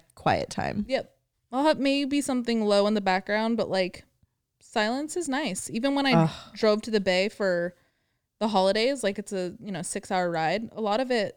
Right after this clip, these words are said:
Speaker 2: was just silent.
Speaker 1: I love
Speaker 2: And, like,
Speaker 1: it.
Speaker 2: the window down and just hearing, like, cars go past you and shit.
Speaker 1: Yep.
Speaker 2: Hopping back to the shoe thing. When you tie your shoes, do you do bunny ears, like, two loops and then tie them?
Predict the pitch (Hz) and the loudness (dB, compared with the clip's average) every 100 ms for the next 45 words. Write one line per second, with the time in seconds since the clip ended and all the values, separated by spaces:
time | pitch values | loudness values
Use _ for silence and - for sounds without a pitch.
0 | _ 208 208 233 226 - - _ _ _ | _ -14 -6 -4 -4 -8 -14 _ _ _
1 | _ _ - 208 262 254 - _ - 180 | _ _ -12 -6 -6 -6 -10 _ -4 0
2 | 170 160 160 156 214 214 240 226 202 190 | 2 4 4 4 2 2 2 4 2 2
3 | 190 190 - 196 190 196 - 185 190 - | -2 -4 -4 -2 -2 -4 -6 -4 -4 -4
4 | 190 190 - 196 196 196 190 - 175 170 | -6 -6 -6 -6 -4 -4 -4 -4 -8 -8
5 | - - _ _ _ _ _ _ _ 214 | -8 -20 _ _ _ _ _ _ _ 0
6 | 233 226 214 196 196 208 180 - 196 180 | 2 4 4 2 2 0 -2 0 0 0
7 | 175 156 180 202 _ _ _ _ _ _ | -4 -4 -6 -8 _ _ _ _ _ _
8 | _ 196 196 202 220 254 247 262 - 254 | _ -4 0 0 2 4 4 2 2 0
9 | 190 151 - - - _ _ - 202 220 | 0 0 -8 -12 -14 _ _ -6 0 0
10 | 202 208 208 190 185 202 _ _ _ _ | 0 0 2 2 0 -4 _ _ _ _
11 | _ 190 220 220 247 247 320 330 403 427 | _ -8 0 2 2 -2 -2 -2 -4 -6
12 | - - _ _ - 208 - - 254 247 | -10 -12 _ _ -8 -8 -6 -4 -2 0
13 | 240 240 262 - - 196 190 226 254 262 | 0 -2 -2 -6 -4 -2 -2 -2 -2 0
14 | 294 320 | -2 -2